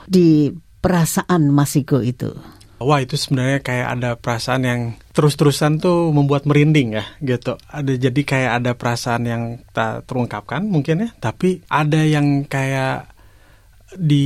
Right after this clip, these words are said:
Speaker 2: saya diulang-ulang dibicarakan sama Onti Glenda, sama juga Sarah Morris yang dari First Nation di sana tuh, si energi yang kita berikan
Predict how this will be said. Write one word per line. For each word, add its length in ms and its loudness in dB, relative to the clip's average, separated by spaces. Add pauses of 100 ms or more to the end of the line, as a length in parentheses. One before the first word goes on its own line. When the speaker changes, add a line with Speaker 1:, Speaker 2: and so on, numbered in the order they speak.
(300)
Speaker 2:
saya 320 0
diulang-ulang 800 0
dibicarakan 580 -2
sama 240 -4
Onti 220 -2
Glenda, 480 -2
sama 240 -4
juga 240 -4
Sarah 260 -4
Morris 320 -4
yang 140 -6
dari 100 -8
First 220 -10
Nation 320 -6
di 60 -8
sana 260 -6
tuh, 240 -4 (160)
si 680 -2
energi 680 0
yang 480 -4
kita 280 -4
berikan 600 -2